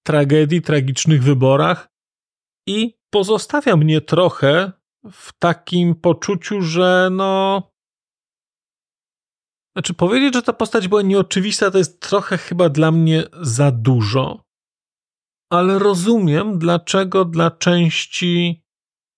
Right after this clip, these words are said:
społeczeństwa słowackiego ta postać nadal może mieć jakąś nośność i dlaczego jest wykorzystywana przez współczesnych polityków i dlaczego prawdopodobnie będzie.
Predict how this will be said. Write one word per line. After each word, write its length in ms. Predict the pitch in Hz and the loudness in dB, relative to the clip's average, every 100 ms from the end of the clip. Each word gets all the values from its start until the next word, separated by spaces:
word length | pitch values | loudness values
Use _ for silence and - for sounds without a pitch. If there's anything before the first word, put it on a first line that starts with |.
| _ | _
społeczeństwa 720 | - - 170 165 170 175 - 170 | -20 -2 2 2 2 0 0 -2
słowackiego 1000 | 175 160 151 - 165 151 143 160 208 190 | 0 0 -2 -2 -2 0 2 0 0 -4
ta 120 | 165 | -4
postać 560 | - 175 - 180 165 165 | 0 -2 0 -4 -4 -2
nadal 480 | 151 165 165 165 | 0 0 0 0
może 420 | 151 156 147 147 151 | 2 0 2 0 2
mieć 580 | 135 151 147 - - _ _ _ _ - | 2 0 -2 -8 -14 _ _ _ _ -6
jakąś 420 | 156 156 165 135 | -4 -2 -2 0
nośność 640 | 147 147 - 143 160 165 | 2 2 0 0 0 -2
i 60 | 165 | -4
dlaczego 340 | 156 151 160 | -4 -2 0
jest 160 | 160 - | 0 0
wykorzystywana 960 | 156 160 147 151 - 143 156 160 143 135 | -2 0 0 -2 -2 0 2 2 0 -2
przez 460 | - 151 147 - - | -2 0 0 -2 -12
współczesnych 680 | - - 147 - 151 160 147 | -12 -4 -2 0 0 0 -2
polityków 800 | - 143 135 147 135 165 190 - _ _ _ _ _ _ _ _ _ _ _ _ _ _ _ | 2 0 0 -4 0 0 0 -6 _ _ _ _ _ _ _ _ _ _ _ _ _ _ _
i 80 | 170 | 0
dlaczego 380 | 190 175 202 202 | 0 2 0 0
prawdopodobnie 640 | 196 185 196 196 190 196 | 0 0 0 0 2 2
będzie. 440 | 180 147 101 101 | 4 4 2 -4